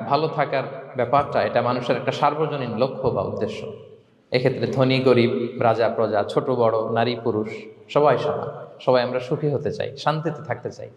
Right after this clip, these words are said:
কেউ কষ্টে থাকতে চাই না। যদিও আমাদের অনেক শিল্পীরা গান গান, "আমি কষ্ট পেতে ভালোবাসি, তাই তোমার কাছে ছুটে আসি।"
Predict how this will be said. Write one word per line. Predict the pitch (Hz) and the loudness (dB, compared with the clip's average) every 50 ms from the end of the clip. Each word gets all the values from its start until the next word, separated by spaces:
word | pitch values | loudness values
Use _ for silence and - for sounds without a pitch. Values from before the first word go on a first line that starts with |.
| - - _ - _ _ _ _ _ | -20 -20 _ -20 _ _ _ _ _
কেউ | - 170 165 170 | 0 0 2 4
কষ্টে | 175 165 165 - - | 2 2 2 -2 -4
থাকতে | - 143 139 - - 113 | -4 -4 -6 -6 -6 -4
চাই | - 110 98 95 | -2 -2 -4 -4
না। | 95 90 - - - - _ - - _ _ _ _ _ _ _ _ _ _ _ | -6 -14 -16 -18 -20 -20 _ -20 -20 _ _ _ _ _ _ _ _ _ _ _
যদিও | 147 156 160 196 180 | 2 4 6 6 6
আমাদের | 165 165 160 160 143 | 6 4 4 4 4
অনেক | 160 156 156 151 | 4 4 2 0
শিল্পীরা | - - 165 160 156 165 156 147 131 | 2 2 0 2 2 2 2 2 2
গান | 117 120 120 123 123 | 2 0 -2 -2 -2
গান, | 117 113 98 95 95 - - - | -2 -2 -2 -4 -10 -14 -12 -8
"আমি | - 127 131 135 131 - | -6 -6 -6 -6 -2 0
কষ্ট | 147 147 - - - 156 147 - | 0 0 0 -2 -4 -4 -2 -2
পেতে | - 117 - 120 110 | -4 -2 -2 -2 -2
ভালোবাসি, | 104 110 110 107 101 95 - - - - - - - - - - - _ _ _ _ _ _ - - - - - - - - - - - - - - - - - - - - - - - - | -2 -2 -4 -2 -2 -2 -4 -6 -10 -14 -14 -16 -18 -20 -20 -20 -20 _ _ _ _ _ _ -20 -14 -12 -12 -12 -12 -14 -12 -10 -10 -10 -10 -12 -14 -14 -14 -16 -16 -16 -16 -16 -16 0 2
তাই | 135 135 135 127 131 135 | 4 4 4 2 0 -2
তোমার | 143 147 156 156 151 | 0 2 2 2 2
কাছে | 151 147 127 120 - 131 - | 2 0 -2 -2 -2 -6 -6
ছুটে | - - - - 117 101 | -4 -8 -2 2 2 2
আসি।" | 98 98 - - | 2 0 -6 -12